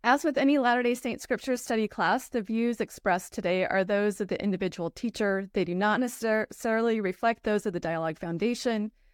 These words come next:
the Church of Jesus Christ of Latter-day Saints, or any other organization. If you're live on Zoom today or following along on Facebook, where we're running a live stream, you're invited to post respectful and relevant comments and questions in the chat, and we anticipate incorporating those,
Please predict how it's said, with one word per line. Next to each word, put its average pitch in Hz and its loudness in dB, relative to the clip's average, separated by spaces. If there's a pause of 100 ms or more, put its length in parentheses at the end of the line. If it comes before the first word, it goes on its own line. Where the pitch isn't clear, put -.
(200)
the 226 -2
Church - -2
of 247 2
Jesus 202 0
Christ 208 0
of 190 -4
Latter-day 170 0
Saints, 262 0
or 214 2
any 208 0
other 185 0
organization. 170 -4 (680)
If - -2
you're 220 4
live 208 4
on 208 2
Zoom 294 0
today 330 2
or 254 2
following 220 0
along 190 0
on 175 -2
Facebook, 262 -2
where 185 0
we're 170 -2 (180)
running 196 0
a 165 -2
live 247 4
stream, 269 0 (440)
you're 214 2
invited 214 4
to 226 0
post 226 -2
respectful 285 0
and 233 -2
relevant 190 0
comments 240 0
and 190 -2
questions 190 -2
in 170 -2
the 151 -4
chat, - -2
and 180 -2
we 175 -4
anticipate 175 -2
incorporating 180 -2
those, - -4